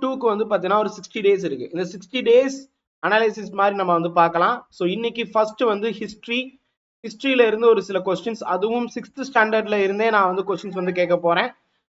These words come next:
இந்த கொஸ்டினுக்கெல்லாம் உங்களுக்கு விடை தெரியுதான்னு பார்க்கலாம். சரி, ஃபர்ஸ்ட் கொஸ்டின்,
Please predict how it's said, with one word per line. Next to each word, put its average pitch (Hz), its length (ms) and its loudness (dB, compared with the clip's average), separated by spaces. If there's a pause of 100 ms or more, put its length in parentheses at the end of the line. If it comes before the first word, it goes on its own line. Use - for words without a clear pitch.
இந்த 180 140 -2
கொஸ்டினுக்கெல்லாம் 220 460 2
உங்களுக்கு 190 260 2
விடை 190 180 0
தெரியுதான்னு 185 540 0
பார்க்கலாம். 127 380 -6 (440)
சரி, 165 120 -10
ஃபர்ஸ்ட் 214 300 2
கொஸ்டின், - 300 -8